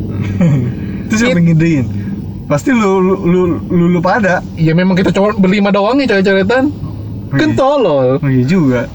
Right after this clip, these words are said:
Speaker 2: Berlima doang gua coret-coretan. Di, di kelasan gua nih, gua doang berlima coret-coretan. Yang lainnya kagak. Itu
Speaker 1: Se-,
Speaker 2: pun
Speaker 1: walaupun kelas lain juga nggak ada?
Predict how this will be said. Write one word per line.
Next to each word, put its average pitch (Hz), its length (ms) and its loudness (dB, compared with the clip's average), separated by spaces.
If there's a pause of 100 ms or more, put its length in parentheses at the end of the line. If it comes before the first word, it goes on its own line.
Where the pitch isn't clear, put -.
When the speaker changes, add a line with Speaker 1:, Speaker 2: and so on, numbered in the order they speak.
Speaker 2:
Berlima 214 360 2
doang 311 360 2
gua 175 120 2
coret-coretan. 151 880 0 (1160)
Di, 147 140 0 (180)
di 165 120 0
kelasan 185 360 0
gua 254 140 0
nih, 247 100 0
gua 196 160 2
doang 233 180 2
berlima 220 280 0
coret-coretan. 185 480 -2
Yang 147 160 2
lainnya 185 180 0
kagak. 139 280 -2 (520)
Itu 160 200 0
Speaker 1:
Se-, 196 120 2
Speaker 2:
pun 190 240 0
Speaker 1:
walaupun 170 360 2
kelas 170 240 0
lain 202 200 0
juga 196 180 0
nggak 190 160 0
ada? 190 100 -2